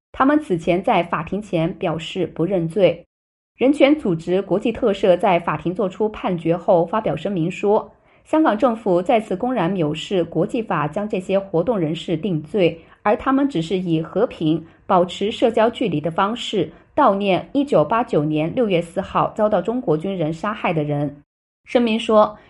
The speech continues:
人们应该能自由和平地哀悼和纪念天安门镇压行动的死难者，对这些人提出检控是对自由表达和自由集会权利极为严重的攻击。一共有二十六名相关人士受到香港当局的指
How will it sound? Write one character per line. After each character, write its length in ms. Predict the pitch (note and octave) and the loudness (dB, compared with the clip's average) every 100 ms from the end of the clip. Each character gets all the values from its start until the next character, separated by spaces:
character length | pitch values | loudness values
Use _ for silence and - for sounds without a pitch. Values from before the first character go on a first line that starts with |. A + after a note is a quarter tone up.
| - | 2
人 140 | C4 | 4
们 220 | D4+ D#4 | 6 6
应 160 | D#4+ D4+ | 6 6
该 240 | D#4+ D#4+ | 8 8
能 280 | C#4+ G3 A3+ | 6 4 2
自 240 | A#3 D#4+ A3 | 0 2 4
由 240 | F3+ F3+ | 6 4
和 260 | G#3+ - B3 | 2 2 2
平 180 | - F#3+ | 2 0
地 200 | F3+ E3 | 2 2
哀 280 | A#3+ C4 | 2 0
悼 240 | C4+ A#3+ F3 | 2 4 4
和 220 | - F3+ | 2 0
纪 160 | F#3 A3+ | 0 -2
念 160 | E3 | -2
天 180 | - G#3+ | -2 -2
安 80 | G#3+ | 0
门 220 | E3 F#3 | 0 -2
镇 200 | G#3 F#3 | -2 -2
压 140 | F3+ | -2
行 220 | F#3+ D#3+ E3+ | -2 -4 -2
动 140 | E3 | -2
的 180 | D3+ E3 | -2 -4
死 180 | - D#3+ | -4 -4
难 240 | F#3+ F3 | -2 -4
者， 300 | D#3+ D3 - _ _ | -4 -6 -8 _ _
对 160 | C4 A#3 | -2 2
这 100 | A3+ | 2
些 160 | G3+ | 2
人 240 | F#3+ E3 F#3 | 2 2 2
提 160 | - | -2
出 180 | F3 A3 | -4 -4
检 240 | A3 E3+ D#3 | -2 -4 -4
控 300 | - G3+ D#3+ | -2 -2 -2
是 140 | F#3 | -4
对 160 | F#3 E3+ | -2 -2
自 220 | - G#3+ | -4 -2
由 180 | D#3 - | 0 0
表 280 | F3 B2+ C#3 | -2 -4 -6
达 300 | D3 D#3+ F3+ | -6 -6 -6
和 240 | - G3+ | 0 2
自 180 | A3 D4+ | 2 2
由 160 | G#3 G3 | 4 2
集 240 | - E3+ | 0 -4
会 180 | A3 A3+ | 0 0
权 320 | - D#3 E3 | 0 -2 0
利 220 | A3 E3+ | 0 -2
极 220 | D#3+ G3 A3+ | -2 -2 0
为 140 | G3 | 0
严 260 | F#3+ G#3 F3 | 0 -2 -2
重 180 | B3 F#3 | -2 -4
的 80 | |
攻 240 | D3+ G3+ A3+ | -2 -4 -4
击。 400 | - A3+ A3 - _ _ _ _ A3 | -6 -6 -6 -10 _ _ _ _ -4
一 100 | C4 | 2
共 200 | E4 B3 | 4 6
有 180 | F#3+ F3 | 6 6
二 200 | - C4+ | 4 0
十 120 | - | 0
六 140 | D4+ A3 | 2 2
名 240 | F3+ F#3 | 2 -2
相 220 | - C4 | -2 -2
关 160 | C4+ C4 | 0 2
人 160 | D#3+ | 0
士 240 | E3+ F3+ E3 | 0 -2 -2
受 180 | G3 F3+ | -2 -2
到 160 | D#3 | -2
香 220 | D#3+ B3+ C4 | -2 -4 -4
港 160 | D#3 | -4
当 180 | C#3+ G3+ | -4 -6
局 140 | F#3 | -4
的 140 | D3+ E3 | -4 -4
指 180 | E3+ | -6